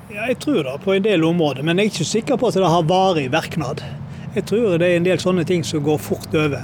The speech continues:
Du kan jo si at sykepleierne, for eksempel, har jo vært hyllet i denne tida. Det har de jo gjort før. Og du kunne jo da tenke deg at det da også får, eh,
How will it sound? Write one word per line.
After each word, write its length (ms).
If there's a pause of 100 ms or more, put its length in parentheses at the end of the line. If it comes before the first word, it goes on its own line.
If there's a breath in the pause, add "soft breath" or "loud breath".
Du 120
kan 140
jo 40
si 140
at 100
sykepleierne, 1040
for 80
eksempel, 400
har 100
jo 80
vært 240
hyllet 460
i 20
denne 400
tida. 320 (160)
Det 80
har 160
de 80
jo 220
gjort 260
før. 240 (640 loud breath)
Og 400
du 80
kunne 240
jo 160
da 0
tenke 400
deg 80
at 160
det 80
da 80
også 400
får, 380
eh, 220